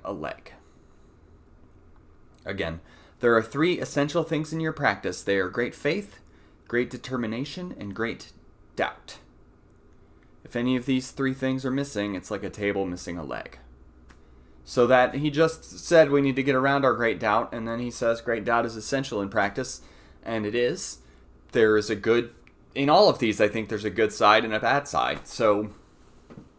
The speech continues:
I'm gonna talk about the three essentials now. That's what this list is. Great faith, great determination, great doubt. These are called the three essentials of Zen practice. And by some, they are considered to be the greatest and most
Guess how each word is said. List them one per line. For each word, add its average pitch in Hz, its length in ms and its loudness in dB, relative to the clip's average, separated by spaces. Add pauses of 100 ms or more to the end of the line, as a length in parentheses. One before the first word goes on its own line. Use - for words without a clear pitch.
(680)
I'm 101 80 -12
gonna 101 140 -6
talk 101 260 4
about 113 360 2
the 143 60 -8
three 110 200 -2
essentials 123 540 -6
now. 90 320 0
That's 98 220 -6
what 113 280 -2
this 117 220 -4
list 120 260 -2
is. 107 280 -2
Great 98 220 -2
faith, 117 220 -4
great 95 180 -2
determination, 110 600 -8
great 98 180 -4
doubt. 87 260 -6 (480)
These 123 180 -6
are 139 40 -2
called 131 240 0
the 117 80 -2
three 131 240 -2
essentials 113 500 -4
of 98 120 -6
Zen 95 240 -6
practice. - 600 -8
And 110 260 -8
by 107 160 -2
some, 151 600 0 (500)
they 110 140 2
are 113 100 4
considered 113 540 -6
to 110 80 -10
be 113 180 -4
the 101 80 -4
greatest 127 600 -2 (640)
and 113 160 -6
most 107 380 -4